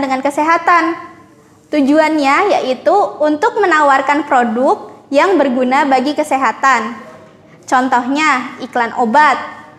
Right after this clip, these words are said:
pengobatan alternatif, atau iklan produk kesehatan seperti odol di samping.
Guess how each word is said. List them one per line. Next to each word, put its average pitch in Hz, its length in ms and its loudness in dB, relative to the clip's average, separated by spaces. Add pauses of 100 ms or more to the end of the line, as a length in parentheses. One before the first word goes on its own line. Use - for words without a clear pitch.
(180)
pengobatan 247 560 -2
alternatif, 247 880 -2 (800)
atau 254 400 2 (640)
iklan 302 640 0
produk 262 240 2
kesehatan 285 520 0
seperti 320 360 -4
odol 359 400 2
di 349 80 2
samping. 269 480 -2